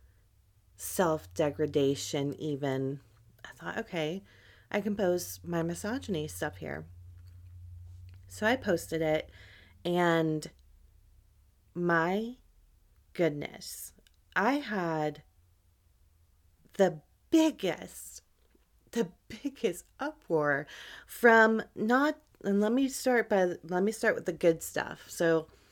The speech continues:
some bad stuff happened, and I will say the Gone Wild audio moderators were great. They tried, well, they did shut the shit down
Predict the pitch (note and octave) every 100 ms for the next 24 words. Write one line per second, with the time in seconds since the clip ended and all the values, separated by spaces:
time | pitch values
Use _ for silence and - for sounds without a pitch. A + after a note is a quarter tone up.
0 | _ _ _ _ _ _ _ _ _ _
1 | _ _ _ _ _ _ _ - - E3+
2 | E3+ G3 E3+ - D3 D3 C#3 D3 D3 F#3+
3 | G3+ - - - F#3+ F#3+ F3+ F3+ F3+ -
4 | _ _ _ F3+ F3+ F#3+ G3 G3+ G3+ F#3+
5 | F3 - F3 E3+ F3 F3 D#3+ D#3 D#3+ -
6 | D#3 D3+ D3+ D3+ C#3+ D3 _ _ - -
7 | D#3+ D#3 F3 E3+ D3+ D3+ D3+ D3 D3+ D3
8 | - _ _ - D#3+ D#3 D3+ D3 C#3+ C#3+
9 | - - - - _ _ _ _ _ _
10 | _ E3 D#3+ D#3 D#3+ D3+ D3+ D3 - F3
11 | D3+ D3 D3 D3+ - - D3 C3 C3+ _
12 | _ _ - D#3+ D#3+ F#3 F#3 - D#3+ B2+
13 | _ _ C#3+ - C#3+ - C3+ A#2 A#2+ G3